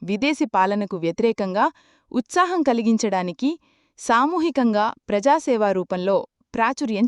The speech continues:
చేశారు. అందువల్ల ఆయనకు గణపతి ఉత్సవాలను సామూహికంగా విస్తరింపచేసిన కీర్తి ఉంది. అందువల్ల మనం గుర్తుంచుకోవాల్సింది విగ్రహ నిమజ్జనం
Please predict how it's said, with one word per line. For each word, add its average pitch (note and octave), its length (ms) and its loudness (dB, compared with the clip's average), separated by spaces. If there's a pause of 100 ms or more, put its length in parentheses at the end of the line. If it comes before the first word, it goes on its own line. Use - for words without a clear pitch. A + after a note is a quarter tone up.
చేశారు. E3+ 360 -6 (680)
అందువల్ల F#3+ 540 2 (440)
ఆయనకు C4 640 2 (260)
గణపతి D4+ 360 0
ఉత్సవాలను G#3+ 760 -2 (340)
సామూహికంగా B3 840 0
విస్తరింపచేసిన G3+ 840 -2 (120)
కీర్తి F#3 300 -4
ఉంది. G3+ 280 -2 (840)
అందువల్ల F3+ 500 2 (520)
మనం C#4 240 4
గుర్తుంచుకోవాల్సింది G#3+ 1300 -2 (300)
విగ్రహ A3 460 -2
నిమజ్జనం G#3+ 640 2